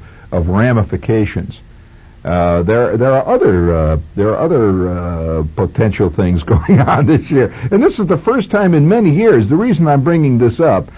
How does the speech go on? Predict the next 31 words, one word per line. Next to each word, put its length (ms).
and 180
I, 280
uh, 180
you're 180
just 220
gonna 180
have 200
to 40
indulge 460
me 240
in 140
this, 200
but 180
the 100
reason 320
I 120
bring 240
this 180
up 160
is 100
it's 160
the 80
first 360
time 400
in 120
my 220
memory 480
in 100
many 240
years 380
that 220